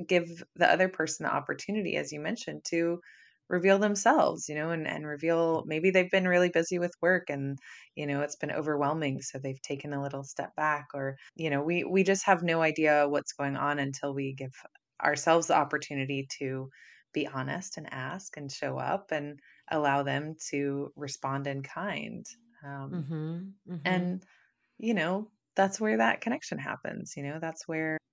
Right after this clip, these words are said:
Speaker 1: being able to open up to a different level of connection of, "I'm holding space for you for whatever it is that you're showing up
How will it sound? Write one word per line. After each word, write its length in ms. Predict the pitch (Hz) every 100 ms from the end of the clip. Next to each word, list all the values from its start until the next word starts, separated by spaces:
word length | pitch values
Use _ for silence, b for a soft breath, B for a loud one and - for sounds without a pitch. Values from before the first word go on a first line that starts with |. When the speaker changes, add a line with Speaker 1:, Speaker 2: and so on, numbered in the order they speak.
| -
Speaker 1:
being 180 | 156 147
able 260 | 143 156
to 400 | 156 156 151 147 147 b b b b _ _ _ -
open 260 | 190 196 180
up 140 | 190
to 180 | - 170
a 60 | 156
different 360 | 156 202 202 92
level 280 | 139 139 147
of 160 | -
connection 540 | - 147 - - 147 135
of, 180 | 135 135 _ _ _ _
"I'm 140 | 151 156
holding 300 | 160 160 156
space 280 | - 147 139
for 140 | 143
you 180 | 156 190
for 180 | 190 143
whatever 380 | 147 147 151 151
it 100 | 151
is 180 | 151
that 160 | - -
you're 180 | 143 139
showing 320 | - 151 135
up 120 | 139